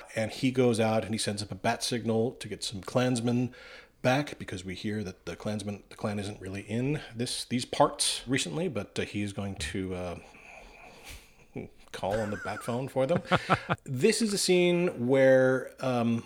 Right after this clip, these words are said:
we get the big shot of this Southern courthouse courtroom, which is huge, and, uh, it looks great in a way that y-, the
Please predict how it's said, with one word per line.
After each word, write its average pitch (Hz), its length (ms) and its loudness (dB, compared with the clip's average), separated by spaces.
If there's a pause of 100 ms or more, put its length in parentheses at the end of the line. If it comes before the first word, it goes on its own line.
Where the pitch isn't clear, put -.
(100)
we 117 120 -2
get - 500 0
the 113 60 -4
big 131 240 2
shot 117 460 2
of 104 220 -4
this - 420 -4 (280)
Southern 110 640 2 (160)
courthouse - 1080 0
courtroom, 92 640 -2
which - 180 -6
is 90 220 -10 (500)
huge, - 680 -4 (260)
and, 123 580 4 (120)
uh, 117 220 4
it 151 40 2
looks 190 180 4
great 113 360 -4 (260)
in 127 100 2
a 135 60 4
way 123 300 6
that 110 600 0 (380)
y-, - 80 -12 (280)
the 120 340 -4